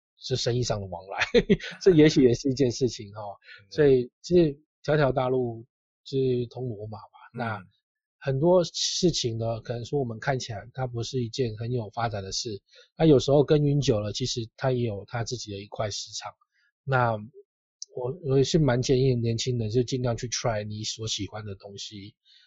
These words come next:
Speaker 1: 那真的要 try 久了之后，你才会发觉有没有发展的潜力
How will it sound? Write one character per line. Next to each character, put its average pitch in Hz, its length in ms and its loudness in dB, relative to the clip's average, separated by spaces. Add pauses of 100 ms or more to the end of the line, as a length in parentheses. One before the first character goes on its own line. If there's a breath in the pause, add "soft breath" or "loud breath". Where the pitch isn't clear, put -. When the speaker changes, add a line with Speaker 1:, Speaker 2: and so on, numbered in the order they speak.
(160 soft breath)
Speaker 1:
那 123 280 0
真 160 220 0
的 175 120 8
要 156 160 8
try 135 240 4
久 107 200 -4
了 104 60 -6
之 120 160 -4
后， 127 160 2
你 107 80 -4
才 101 200 -8
会 113 340 -6 (420)
发 127 180 0
觉 110 280 -6
有 110 160 -8
没 127 120 -4
有 113 120 -2
发 101 240 -8
展 98 160 -12
的 95 100 -14
潜 98 320 -10
力 101 240 -10